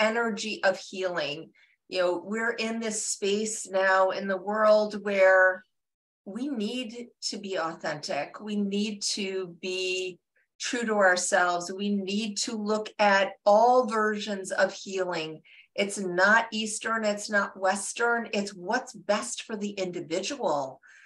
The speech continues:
and, and own that and become empowered. So I'm so grateful to be here. I'm so grateful to be part of this, um, life-changing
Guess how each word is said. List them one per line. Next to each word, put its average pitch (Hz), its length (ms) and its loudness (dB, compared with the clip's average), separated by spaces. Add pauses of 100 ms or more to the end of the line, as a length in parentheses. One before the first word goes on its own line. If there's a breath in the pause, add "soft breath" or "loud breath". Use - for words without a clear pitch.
(280 loud breath)
and, 190 280 -2 (420)
and 208 300 2
own 254 400 2
that 165 420 0
and 180 260 -2
become 214 760 -2 (560)
empowered. 175 960 -4
So 180 480 2
I'm 175 220 4
so 233 260 -2
grateful 220 500 -2
to 208 140 -10 (120)
be 190 180 -6
here. 262 560 2
I'm 185 160 -2
so 190 220 -4
grateful 180 600 0
to 180 140 -12
be 175 200 -8
part 196 280 2
of 180 240 2
this, 175 360 -4 (600)
um, 160 460 -6
life-changing 185 1200 2